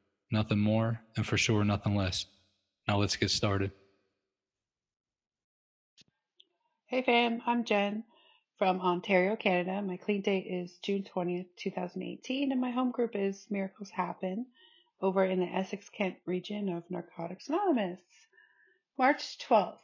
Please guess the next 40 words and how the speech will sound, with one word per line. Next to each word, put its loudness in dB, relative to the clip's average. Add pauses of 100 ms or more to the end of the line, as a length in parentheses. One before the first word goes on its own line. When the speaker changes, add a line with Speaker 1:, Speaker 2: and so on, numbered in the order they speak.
(760)
Speaker 2:
humility 0
and -4
sticking -8
to -8
the -6
basics. -12 (180)
A -10
hard 2
lesson -4
in -2
humility -6 (640)
reminds 2
us -6
that -4
we -4
never -2
graduate. -6 (380)
When -4
we 0
stop 4
practicing -4
the -4
basics, -10
we -4
are -4
in -8
trouble. -8 (720)
Living 0
Clean, 0
Chapter -2
six, -10
Getting -6
Out -4
of -6
Our -6
Own -4
Way. -8 (1700)
In 2
active 4
addiction, 0